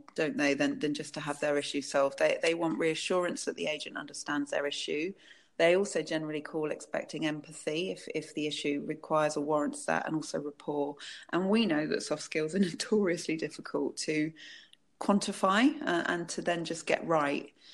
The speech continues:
And then when those operations span different continents, then you're adding that additional disconnect often. So, uh, you know, what Western customers value in terms of customer service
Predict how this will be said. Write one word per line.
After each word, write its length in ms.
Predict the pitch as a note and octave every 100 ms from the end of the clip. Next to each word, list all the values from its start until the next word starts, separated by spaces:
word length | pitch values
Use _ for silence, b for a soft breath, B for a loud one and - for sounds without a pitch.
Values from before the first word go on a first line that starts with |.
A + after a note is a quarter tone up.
| b b
And 160 | E3 F3
then 140 | F#3
when 200 | F#3+ F#3
those 180 | F#3 F3
operations 540 | F3 F3 E3 D#3+ E3+ -
span 280 | - E3+ E3+
different 320 | F3 D#3 -
continents, 760 | - B3+ B3 F3+ C#3+ E3+ B3+
then 160 | E3+ E3
you're 160 | E3 E3
adding 440 | E3 D#3+ D#3 D#3
that 260 | E3 D#3 -
additional 720 | - E3 - - D#3 D#3 D3+ _ _ _ -
disconnect 640 | D3+ - C#3+ C#3 - - -
often. 440 | - - - - B B B
So, 500 | - - E3+ E3+ E3+ -
uh, 280 | - E2 C2 - - - _ -
you 100 | F#3
know, 220 | E3+ D#3+ E3
what 300 | G3+ - G3+
Western 480 | G#3 - F3+ E3+ D#3+ _
customers 460 | - E3 - D#3+ D#3
value 280 | D#3 D3+ D3+
in 100 | D3+
terms 260 | D#3 D3+ D#3
of 80 |
customer 380 | - D#3 - D#3
service 600 | - D3+ C#3+ - D#3+ -